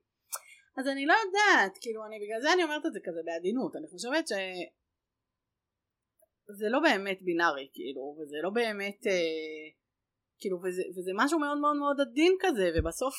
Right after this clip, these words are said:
כן, הנה, כמו שאמרתי, כאילו, אני כן חושבת שיש לזה חשיבות, ש-, שיש לזה, איזה, כאילו, כבוד,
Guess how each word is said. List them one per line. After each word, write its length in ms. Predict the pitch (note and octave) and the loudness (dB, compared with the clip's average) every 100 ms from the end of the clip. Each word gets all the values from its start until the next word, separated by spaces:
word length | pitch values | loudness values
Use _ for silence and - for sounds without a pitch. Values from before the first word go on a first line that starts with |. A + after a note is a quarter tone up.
| - | -4
כן, 220 | D4 D#4 A3 | 0 2 2
הנה, 200 | B3 D#3+ C#3+ | 0 0 -4
כמו 120 | F3 | -6
שאמרתי, 500 | G3 G3+ C#4 C#4+ C#3 | -2 2 2 0 -8
כאילו, 200 | - - | -8 -12
אני 80 | C#4+ - | -12 -10
כן 140 | G#3 C4+ | -8 -4
חושבת 300 | D#4+ D4 A#3 | -2 -4 -4
שיש 180 | F#3 G#3+ | -6 -6
לזה 120 | G3+ - | -10 -10
חשיבות, 680 | F3 F#3+ D#3+ F#3 C#4 G#3 - | -10 -10 -6 -2 -2 -2 -4
ש-, 480 | F3 E3 D#3+ D#3 - _ - _ | -6 -6 -10 -14 -20 _ -20 _
שיש 520 | - G3 E3+ E3 E3+ G#3 | -8 -2 0 0 -2 -4
לזה, 220 | F#3 F3+ F3 | -4 -4 -4
איזה, 180 | D#3+ E3 D3+ D3 C#3+ C#3 C#3 _ | -4 -6 -6 -8 -8 -10 -12 _
כאילו, 180 | D#3 D#3 D3 B2+ - _ _ _ _ _ _ _ _ _ _ _ | -12 -10 -12 -16 -18 _ _ _ _ _ _ _ _ _ _ _
כבוד, 680 | - D#3 D3+ F3 A#3 A#3 A3+ | -4 -4 0 2 4 4 2